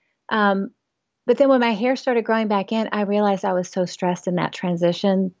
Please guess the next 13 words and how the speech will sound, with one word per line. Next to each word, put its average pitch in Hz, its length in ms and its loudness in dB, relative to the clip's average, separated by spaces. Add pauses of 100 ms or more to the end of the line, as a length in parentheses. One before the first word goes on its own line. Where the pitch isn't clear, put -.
(180)
that - 200 0
that's 165 280 0
how 175 240 2
it 165 120 0
was, 156 520 -2 (340)
that's 226 180 0
how 226 140 4
it - 40 4
was 180 140 -4
manifesting 165 560 -4
in - 80 -10
my 50 100 -10
life. - 380 -10